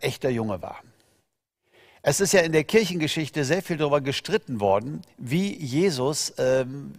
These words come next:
wie viel Gott und wie viel Mensch er jetzt eigentlich war. Das war in den ersten Jahrhunderten ein echtes Thema. Und es gab immer die, die sagten, „Ja, Jesus, das war wirklich ein Mensch, wirklich hundert Prozent Mensch,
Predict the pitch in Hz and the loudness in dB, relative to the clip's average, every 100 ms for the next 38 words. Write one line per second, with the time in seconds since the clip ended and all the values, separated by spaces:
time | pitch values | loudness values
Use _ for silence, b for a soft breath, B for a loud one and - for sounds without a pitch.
0 | - 127 185 - 156 160 190 - 160 143 | -10 -2 -2 0 0 2 0 -2 -6 -4
1 | 170 160 151 196 190 - 110 98 104 - | -4 -2 -2 -2 -4 -4 -2 0 -2 0
2 | 107 104 98 107 98 87 82 B B - | 0 0 -4 -4 0 2 0 B B -4
3 | 123 139 139 135 147 170 170 156 139 156 | 0 2 2 0 -2 -2 -2 -2 0 0
4 | 165 127 123 120 120 127 - 120 - 87 | 0 -2 -2 -4 -4 -8 -10 -8 -6 -6
5 | - - _ b b b b b b b | -8 -18 _ b b b b b b b
6 | - 147 190 185 202 190 175 190 170 160 | -8 4 6 6 6 4 4 2 6 6
7 | 165 160 151 131 151 196 190 - 143 - | 4 2 2 4 4 4 2 0 -2 2
8 | 131 131 117 139 135 120 110 101 82 - | 2 4 2 -2 -4 -2 0 0 -2 -8
9 | - 120 156 151 143 135 147 127 131 131 | -8 0 0 0 -2 2 2 2 -2 -2
10 | 120 113 127 135 | -2 -2 -2 -6